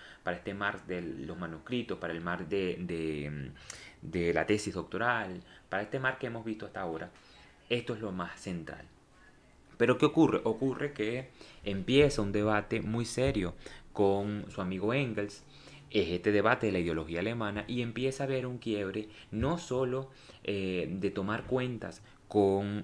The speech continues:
la filosofía de su tiempo, es decir, con la filosofía de, de, de la ideología, de, perdón, de, del idealismo alemán,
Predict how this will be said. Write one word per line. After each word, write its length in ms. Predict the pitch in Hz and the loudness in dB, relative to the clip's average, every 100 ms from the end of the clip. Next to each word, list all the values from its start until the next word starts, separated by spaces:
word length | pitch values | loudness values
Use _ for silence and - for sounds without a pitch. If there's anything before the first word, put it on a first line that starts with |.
| - | -4
la 220 | - 98 95 | 0 0 0
filosofía 640 | 95 90 90 - 131 117 | -2 -2 -4 0 2 4
de 80 | 92 | 2
su 140 | 107 | -2
tiempo, 440 | 117 101 90 92 | -2 0 0 -4
es 80 | 87 | -4
decir, 360 | 90 104 113 - - - | -4 -2 -6 -6 -16 -6
con 180 | 98 90 | 0 0
la 80 | 87 | -2
filosofía 840 | 87 85 82 80 113 127 113 80 - - - | -4 -4 -6 -2 0 2 0 -2 -10 -20 -12
de, 760 | 87 90 87 85 82 80 78 73 - - - - - - - - | -6 0 2 2 0 -2 -6 -8 -12 -18 -20 -20 -20 -20 -14 -8
de, 800 | 95 90 85 82 80 78 78 - | -2 0 0 -2 -4 -4 -4 -6
de 180 | 85 87 | -4 0
la 60 | 85 | 2
ideología, 500 | 82 78 117 123 110 | 0 0 0 0 2
de, 280 | 98 90 | 4 4
perdón, 220 | 82 101 95 | 4 2 2
de, 420 | 92 82 80 - - | 2 2 2 -2 -4
del 280 | 87 90 | 0 2
idealismo 420 | 87 85 117 127 101 | 4 4 4 2 2
alemán, 460 | 107 110 90 90 | 2 2 0 -2